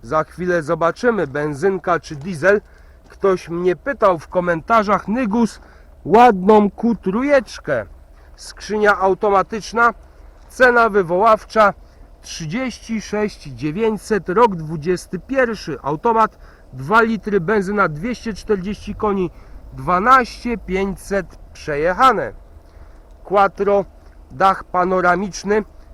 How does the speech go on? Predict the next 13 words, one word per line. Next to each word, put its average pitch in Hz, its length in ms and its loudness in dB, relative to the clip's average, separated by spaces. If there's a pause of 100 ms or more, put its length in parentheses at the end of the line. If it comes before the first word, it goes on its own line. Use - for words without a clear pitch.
(160)
praktycznie 185 800 -2
nówka 190 500 0
sztuka. 190 580 -2 (640)
Auto 196 440 0
ma 175 180 0
w - 100 -20
tej 170 160 -6
chwili 190 480 -10
rok. 233 380 0 (760)
Tutaj 208 340 0
ma 190 180 2
Fiaciora 180 840 0
za 160 320 0